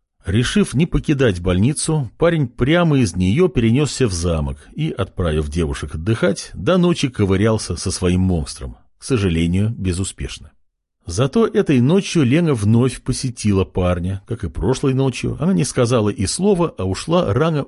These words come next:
утром, при этом умудрившись не попасться Тифе на глаза.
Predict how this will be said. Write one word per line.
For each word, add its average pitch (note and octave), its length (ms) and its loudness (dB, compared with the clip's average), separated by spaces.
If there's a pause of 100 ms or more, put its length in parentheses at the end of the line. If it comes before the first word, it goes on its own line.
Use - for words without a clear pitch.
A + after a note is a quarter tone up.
утром, D2 480 -6 (140)
при E2 160 -2
этом C3+ 260 0
умудрившись F#2+ 760 -2
не D#3 100 0
попасться B2 560 -2
Тифе E2 340 -8
на F2+ 160 0
глаза. F2+ 480 -2